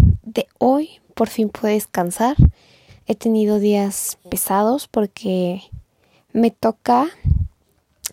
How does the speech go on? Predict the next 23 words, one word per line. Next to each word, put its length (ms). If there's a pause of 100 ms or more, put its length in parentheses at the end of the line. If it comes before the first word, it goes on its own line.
renovar 420
exámenes 560
médicos, 460
entonces 680 (640)
ahorita 680
es 240
un, 460 (120)
no 460
como 560 (120)
tal 220
verdadero 520
problema, 500
pero 400 (380)
sí 140
es 80
como 180
más 160
complicado, 800
porque 300
antes 500
nada 280
más 640
marcabas, 760